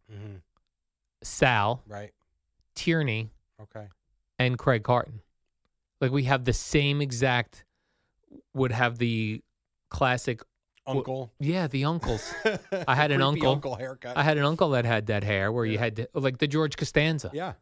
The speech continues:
Speaker 1: right.
Speaker 2: It's really what it is.
Speaker 1: Right.
Speaker 2: That is just a look that doesn't exist anymore.
Speaker 1: Mm-mm. No, guys shave it now.
Speaker 2: If you see a guy with a George Costanza haircut,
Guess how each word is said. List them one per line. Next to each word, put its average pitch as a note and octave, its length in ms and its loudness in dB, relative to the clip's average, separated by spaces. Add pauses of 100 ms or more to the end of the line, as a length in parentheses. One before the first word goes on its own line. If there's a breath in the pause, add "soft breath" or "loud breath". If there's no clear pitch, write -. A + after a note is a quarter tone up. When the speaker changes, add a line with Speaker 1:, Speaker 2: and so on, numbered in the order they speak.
(160)
Speaker 1:
right. B2 200 -14 (220)
Speaker 2:
It's B2 120 -4
really C3+ 220 0
what A#2+ 160 0
it G#2+ 100 0
is. A#2 280 -2
Speaker 1:
Right. C3 260 -12
Speaker 2:
That C#3+ 260 2
is C3+ 100 0
just C#3+ 200 -4
a B2+ 40 2
look B2 300 -2
that A2+ 180 0
doesn't B2+ 320 0
exist G#2 380 -4
anymore. F#2+ 380 -6
Speaker 1:
Mm-mm. G2+ 180 -18 (120)
No, C3 160 -8
guys C#3+ 200 -4
shave C#3+ 240 -6
it F2+ 80 -14
now. E2 280 -18
Speaker 2:
If C#3+ 140 6
you F3+ 140 2
see G#3+ 240 0
a F3 60 0
guy C#3+ 220 4
with B2+ 140 2
a A#2+ 60 2
George B2 340 0
Costanza A#2+ 540 0
haircut, A#2+ 560 0